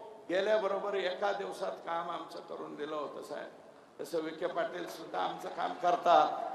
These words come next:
गेल्यानंतर झटकन काम करतात. महसूलचं बऱ्यापैकी काम त्यांनी आमचं केलं आणि एक ऐतिहासिक निर्णय घेतलाय, त्याच्यावरती आज बोलत नाही. पुन्हा एकदा तुम्हाला आणि त्यांना आम्ही सत्काराला बोलू, त्यावेळेस बोलू, आज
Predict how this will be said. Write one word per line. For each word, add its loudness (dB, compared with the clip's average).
गेल्यानंतर 2
झटकन 0
काम 2
करतात. -2
महसूलचं -2
बऱ्यापैकी -2
काम -6
त्यांनी -6
आमचं -10
केलं 0
आणि 0
एक -4
ऐतिहासिक 2
निर्णय 0
घेतलाय, -2
त्याच्यावरती -2
आज 8
बोलत 0
नाही. 0
पुन्हा 4
एकदा 4
तुम्हाला 4
आणि 4
त्यांना 0
आम्ही 0
सत्काराला 0
बोलू, -4
त्यावेळेस 2
बोलू, -4
आज 2